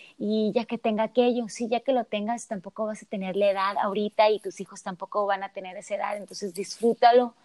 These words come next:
ahorita. Creo que el éxito es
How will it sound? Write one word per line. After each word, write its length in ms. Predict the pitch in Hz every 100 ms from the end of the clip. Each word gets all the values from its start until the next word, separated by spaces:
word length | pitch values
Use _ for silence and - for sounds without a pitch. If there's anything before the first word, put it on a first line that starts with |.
| _ _ - -
ahorita. 720 | 202 196 196 220 214 233 - _ _ -
Creo 260 | 220 220
que 80 | 226
el 140 | 240 220
éxito 560 | 214 220 226 220 - -
es 400 | 214 190 - -